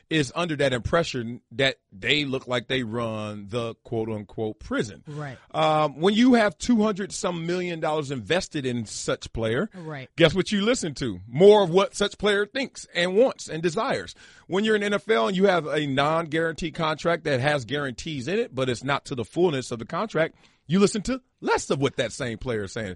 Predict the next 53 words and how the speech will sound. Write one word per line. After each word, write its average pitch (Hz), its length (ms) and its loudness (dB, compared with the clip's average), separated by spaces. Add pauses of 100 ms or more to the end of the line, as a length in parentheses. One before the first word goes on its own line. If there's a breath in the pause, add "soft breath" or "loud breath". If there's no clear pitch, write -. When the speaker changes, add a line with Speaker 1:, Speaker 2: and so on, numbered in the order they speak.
(160)
Speaker 2:
Okay. 285 220 -6
Speaker 1:
It's 403 140 0
kinda 494 360 -2
simple. - 520 -4
Speaker 2:
You're 294 280 -6
saying 294 480 -12
that 220 140 -12
the 202 80 -14
player 226 360 -12
that 175 140 -12
is, 160 160 -14 (180)
has 165 280 -12
more 156 160 -10
value, 127 420 -12
that 135 240 -14
is 143 140 -12
worth 143 260 -10
more 143 180 -8
money, 135 460 -10 (300 soft breath)
the, 156 320 -12
the 160 100 -10
owner 170 240 -6
will 147 140 -8
pay 139 160 -12
attention 117 360 -14
to 113 100 -18
him. 87 200 -20 (180 loud breath)
Speaker 1:
Oh, 151 60 -6
Speaker 2:
So 208 160 -4
there 208 200 -4
Speaker 1:
absolutely. 190 120 -6
Speaker 2:
are 180 40 -6
more 233 380 -4
players 185 460 -10
in 170 160 -16
the 165 80 -12
N 156 140 -14
F 147 100 -14
L 143 140 -12
that 135 80 -14
have 131 220 -14
less 135 220 -14
value 127 380 -10
in 120 80 -10
terms 123 280 -14
of 113 100 -16
dollars 113 420 -16
to 135 120 -14
an 120 120 -16
actual, 120 480 -18
uh, 123 200 -14 (200)
uh, 151 160 -14 (120)
organization 135 760 -10